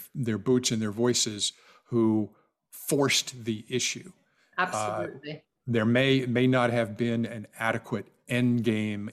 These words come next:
Speaker 1: in place where, uh, new, the, the power vacuum could be filled with,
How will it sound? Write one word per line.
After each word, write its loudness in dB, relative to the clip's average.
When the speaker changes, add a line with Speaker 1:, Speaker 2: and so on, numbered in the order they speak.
Speaker 1:
in -8
place 0
where, 0
uh, -2
new, 2
the, -2
the -2
power 0
vacuum -4
could -8
be -6
filled 0
with, -10